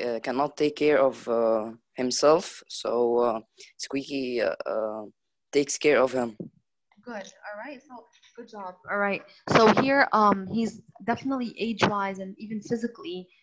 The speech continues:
Speaker 2: he's bigger than her in age and size. But,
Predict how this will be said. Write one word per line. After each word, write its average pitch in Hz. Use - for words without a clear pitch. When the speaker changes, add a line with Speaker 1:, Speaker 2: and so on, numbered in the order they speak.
Speaker 2:
he's 202
bigger 208
than 185
her 185
in 180
age 240
and 247
size. 190
But, 220